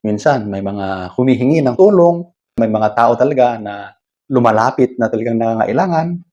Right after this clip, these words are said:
Ayun, mga bigyan mo kahit hindi yun cash, pwede namang in kind. Basta ipakita mo na concern ka sa kalagayan ng tao na yun. So, ayan po, ang number six, pakikipagkapwa-tao.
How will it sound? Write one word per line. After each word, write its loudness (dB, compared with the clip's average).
Ayun, 0
mga -8
bigyan 0
mo -2
kahit -8
hindi -4
yun -2
cash, -2
pwede 4
namang 2
in -6
kind. -2
Basta -10
ipakita -4
mo 0
na -4
concern 0
ka 0
sa -6
kalagayan 2
ng -8
tao -4
na -8
yun. -10
So, 0
ayan -2
po, 4
ang -4
number 0
six, -8
pakikipagkapwa-tao. -4